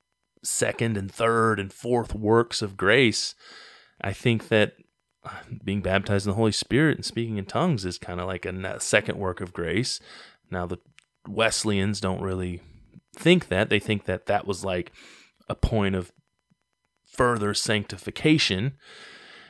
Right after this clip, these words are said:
Anyway, I'm not trying to get into all the theology of it because it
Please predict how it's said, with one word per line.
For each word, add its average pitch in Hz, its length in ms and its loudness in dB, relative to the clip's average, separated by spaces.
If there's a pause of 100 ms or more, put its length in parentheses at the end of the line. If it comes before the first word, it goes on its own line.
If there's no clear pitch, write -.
(120)
Anyway, 127 260 6
I'm 113 60 2
not 135 160 2
trying 123 160 0
to 107 80 -2
get 101 140 2
into 90 140 -4
all 90 120 -2
the 87 100 -8
theology 101 600 2
of 95 140 -6
it 113 100 -6
because 98 280 -8
it - 80 -18